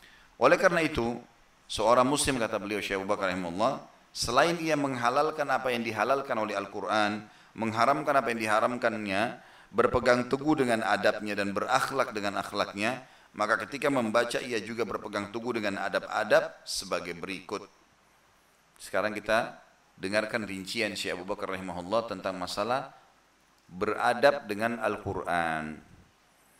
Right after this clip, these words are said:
Tentu untuk, ini hanya untuk menguatkan saja, ya, hanya untuk menguatkan. Kita juga, kalau mungkin teman-teman pernah lihat orang yang kena sihir, kesurupan,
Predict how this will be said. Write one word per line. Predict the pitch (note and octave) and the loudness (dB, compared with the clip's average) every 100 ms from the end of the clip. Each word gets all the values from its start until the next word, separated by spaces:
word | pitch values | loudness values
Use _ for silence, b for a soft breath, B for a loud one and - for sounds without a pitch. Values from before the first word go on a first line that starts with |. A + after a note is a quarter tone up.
| _ _ _ | _ _ _
Tentu | - C3+ F#3+ E3+ | -4 0 2 2
untuk, | D#3+ D3+ C#3+ _ | 2 -2 -4 _
ini | D#3+ F3+ | -2 0
hanya | E3 D3+ D#3 | 0 2 0
untuk | C#3 C3+ | 0 -4
menguatkan | C3 B2+ A#2+ A#2 A2 | 2 2 2 0 -2
saja, | A2 G#2+ F2 | 0 -2 0
ya, | E2+ G2 A2+ | -4 -2 -2
hanya | B2 A#2+ | -2 -4
untuk | A2 G2+ | -6 -8
menguatkan. | F#2 F2+ E2+ E2+ F#2 G2 - b b b b b b _ _ - | -6 -4 -4 -4 -8 -8 -14 b b b b b b _ _ -6
Kita | A#2 C3 | -4 -2
juga, | D3 C3 | 0 2
kalau | B2 A#2 | 2 0
mungkin | A#2+ B2 | -4 -4
teman-teman | B2 A2 A#2 A#2+ | -2 -4 -2 0
pernah | A#2 A2 | 0 2
lihat | G#2 G#2 A2+ G#2+ | 0 2 0 0
orang | G#2 G#2 G2+ | 0 0 0
yang | F#2+ F#2 | -6 -8
kena | F#2 G#2 G2 | -8 -2 -2
sihir, | - A2 F#2 F#2+ F2+ F2 | -2 -6 -6 -4 -6 -6
kesurupan, | G2+ - G#2 G2+ F#2+ G2 F#2 F2+ | -8 -6 -6 -6 -2 4 4 2